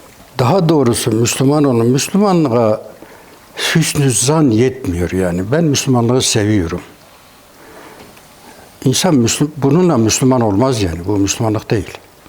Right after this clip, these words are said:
İnsan ineği de sever yani, öküzü de sever. Yani İslamiyet'i sevmek Müslümanlık değildir. İnsan böyle Müslüman olmaz yani. Ben Müslümanım.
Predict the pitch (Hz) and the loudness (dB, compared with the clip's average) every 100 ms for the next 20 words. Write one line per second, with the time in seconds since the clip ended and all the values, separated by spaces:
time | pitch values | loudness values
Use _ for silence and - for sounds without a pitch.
0 | - - - - - - - - 127 110 | -20 -20 -20 -20 -20 -20 -20 -10 -4 -2
1 | 165 170 143 135 135 170 196 - 117 90 | 0 0 2 2 2 2 0 0 0 0
2 | 85 90 92 95 - 113 135 165 - 95 | 0 -2 0 -2 -2 -2 0 0 0 -4
3 | 85 - - - - - - - - - | -4 -8 -14 -20 -20 -20 -20 -20 -20 -20
4 | - - - - - - 110 113 117 110 | -20 -20 -20 -20 -20 -6 0 2 2 0
5 | 127 117 120 117 120 - 123 117 175 - | 0 2 2 0 0 2 2 2 0 0
6 | 107 - 117 113 110 123 135 135 98 - | -2 0 0 0 -2 0 0 0 -2 -4
7 | - - - - - - - - 127 123 | -8 -18 -20 -20 -20 -16 -6 -2 0 2
8 | 127 107 - 120 104 95 104 107 85 80 | 2 0 0 -2 0 0 -2 -2 -4 -10
9 | - - - - - - - - - - | -16 -20 -20 -20 -20 -20 -20 -20 -20 -20
10 | - - - - - - 196 165 110 - | -20 -20 -20 -20 -8 -2 2 2 2 0
11 | 117 123 131 | 0 2 2